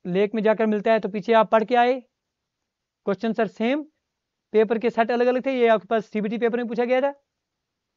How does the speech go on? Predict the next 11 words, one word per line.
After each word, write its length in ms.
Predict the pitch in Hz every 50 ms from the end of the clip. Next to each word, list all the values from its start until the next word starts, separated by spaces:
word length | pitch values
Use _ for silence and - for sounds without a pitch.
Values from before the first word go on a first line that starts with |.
| _ _ _ _ _ _ _ _ _ _ _ _ _ _ _ -
लैंग्वेज 360 | 156 185 196 208 226 226 220 220
सिर्फ 160 | 214 202 175
चेंज 220 | 196 180 175 151
की 100 | 139 151 139
गई 140 | 139 131
है, 160 | 123 120 120 _ _ _
कॉन्सेप्ट 300 | 185 185 175 226 208 -
सेम 220 | - 185 160 147
आ 80 | 143 135
रहा 100 | 127 127
है। 120 | 131 165